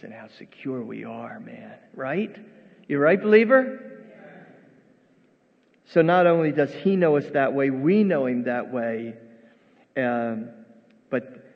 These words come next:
"They follow me." And that, that idea of a willingness to follow literally means also a willingness to obey him. Jesus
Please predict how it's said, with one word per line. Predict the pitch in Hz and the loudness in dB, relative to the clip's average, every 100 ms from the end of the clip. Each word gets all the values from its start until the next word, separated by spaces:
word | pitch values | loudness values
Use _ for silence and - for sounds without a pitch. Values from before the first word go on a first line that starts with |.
| _ - | _ -8
"They | 135 131 | -4 -4
follow | - 135 117 117 110 | -4 -6 -4 -4 -4
me." | 107 107 107 - - - | -6 -8 -12 -16 -20 -12
And | 151 | -6
that, | 165 180 170 | -2 -2 -2
that | 175 180 | -2 0
idea | 170 147 156 147 135 | 0 -2 -2 -2 -4
of | - - - | -6 -16 -8
a | 123 | -6
willingness | 120 147 160 156 143 139 - - | -2 -2 0 -2 -4 -6 -12 -14
to | - 127 | -10 -8
follow | - 135 135 131 | -4 -2 0 -2
literally | 123 131 135 131 123 120 | -4 -4 -4 -4 -6 -6
means | 123 120 | -6 -6
also | 131 127 - 123 113 | -8 -12 -10 -10 -8
a | |
willingness | 110 120 131 127 120 117 117 - - | -10 -8 -6 -4 -4 -4 -6 -12 -18
to | - 120 | -10 -8
obey | 110 117 113 110 | -8 -8 -8 -8
him. | 107 107 - - _ _ _ _ _ _ _ _ _ - - - - | -10 -14 -20 -20 _ _ _ _ _ _ _ _ _ -20 -20 -20 -12
Jesus | - 202 214 196 | -2 0 0 -2